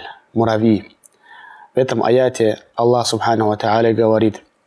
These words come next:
«Иннаху мин Сулейман, ва иннаху бисмиллахи рахмани рахим». Оно от Сулеймана,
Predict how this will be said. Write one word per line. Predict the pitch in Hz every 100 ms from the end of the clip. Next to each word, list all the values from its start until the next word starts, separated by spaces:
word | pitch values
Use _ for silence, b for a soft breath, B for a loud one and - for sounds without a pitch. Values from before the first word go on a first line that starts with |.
| _ b b b b b
«Иннаху | 131 120 120 120 120 120 120 107 113 113
мин | 113 113 113 113 113
Сулейман, | 110 - 123 120 110 113 117 117 117 120 - _ _ b b b
ва | 113
иннаху | 120 127 120 120 117 113 113 113 101 107 107
бисмиллахи | 107 - 107 104 107 101 104
рахмани | 107 101 - 104 104
рахим». | 98 101 95 104 98 95 _ _ B B B B B -
Оно | 117 123 123
от | - 110
Сулеймана, | - 110 110 107 123 127 123 120